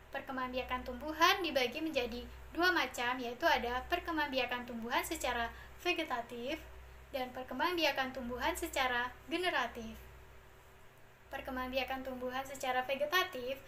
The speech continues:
dibagi menjadi dua macam, yaitu ada vegetatif alami dan vegetatif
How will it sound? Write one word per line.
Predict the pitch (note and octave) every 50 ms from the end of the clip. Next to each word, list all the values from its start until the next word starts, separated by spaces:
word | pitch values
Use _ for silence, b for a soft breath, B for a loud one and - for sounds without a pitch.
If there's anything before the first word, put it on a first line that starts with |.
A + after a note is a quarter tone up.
| B B B B B
dibagi | C4+ C#4 A#3+ C4 B3 A#3+ A3+ D4 E4
menjadi | E4+ D4 B3+ A#3+ A3+ B3+ C#4+ C#4+ B B B -
dua | - D4+ E4 F#4 F#4+
macam, | F4+ D4+ C4 B3 - B3+ A#3 A#3+ A#3 A3+ A#3+
yaitu | A#3 A#3+ B3 - - F4
ada | D4+ C#4 B3 B3 B3 B3
vegetatif | - E4+ E4 E4+ E4 C#4+ B3+ B3+ - B3 B3 - - - - - - - -
alami | E4 F4+ F4+ E4 D4+ C#4 C4 B3+ A#3+ A#3+ B3+ D4+ D#4+ - B B B B B B -
dan | - C4+ B3+ B3 B3 -
vegetatif | - E4+ E4+ E4 E4 - C#4+ C4+ B3+ - C4+ C4+